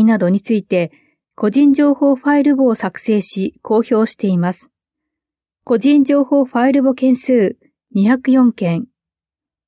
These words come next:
目的外利用と外部提供の状況。目的外利用とは、ある業務で収集した個人情報を、業務の目的の範囲を超えて他の業務で内部利用することです。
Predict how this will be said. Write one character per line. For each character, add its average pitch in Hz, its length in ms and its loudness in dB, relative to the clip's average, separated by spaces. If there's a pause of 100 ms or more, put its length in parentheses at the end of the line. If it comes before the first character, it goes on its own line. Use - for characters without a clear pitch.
(240)
目 196 240 -4
的 311 260 -2
外 302 240 2
利 302 140 2
用 269 220 2
と 185 320 -2 (100)
外 220 220 0
部 294 100 0
提 302 300 0
供 254 200 2
の 202 120 2
状 185 180 -2
況。 185 540 -2 (920)
目 196 200 -4
的 302 280 0
外 294 200 2
利 285 140 2
用 277 160 2
と 240 160 -2
は、 180 200 -2 (460)
あ 294 100 0
る 302 140 2
業 285 160 2
務 269 160 4
で 190 140 0
収 220 240 -2
集 240 240 -2
し - 60 -8
た 233 120 -2
個 214 160 -4
人 247 220 2
情 262 200 0
報 208 280 -2
を、 175 200 0 (420)
業 254 160 0
務 302 200 4
の 226 80 2
目 175 240 -2
的 262 240 -2
の 262 140 2
範 294 280 2
囲 277 100 4
を 233 140 0
超 208 120 -2
え 208 100 -2
て 190 260 -2 (220)
他 285 300 -2
の 302 100 4
業 320 200 2
務 311 180 4
で 202 160 0
内 220 240 2
部 277 120 2
利 285 120 4
用 254 180 2
す - 160 -6
る 190 80 -2
こ 196 120 -8
と 180 80 -6
で 165 120 -6
す。 - 180 -14